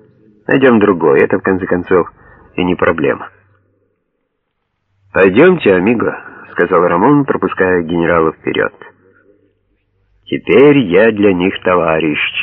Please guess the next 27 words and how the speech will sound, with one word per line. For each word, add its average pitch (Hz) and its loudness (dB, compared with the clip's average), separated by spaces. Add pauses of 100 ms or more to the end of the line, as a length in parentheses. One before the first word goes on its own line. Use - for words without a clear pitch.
Чернова 101 2
немного 113 4
веселила 107 4
подобная 101 2
ситуация, 92 -4 (680)
хотя 90 2
всего 82 -2
полчаса 135 0
назад 120 0
ему 104 0
было 92 0
не 85 -4
до 80 -4
веселья. - -6 (1800)
Они 120 2
вышли 160 4
в 139 -4
коридор. 110 4 (1700)
«Мы 85 0
вам 117 6
не 117 2
доверяли», 107 4 (120)
негромко 90 -2
сказал 85 -2
Рамон. 82 -2 (480)
«Простите 120 -2
нас, 90 -2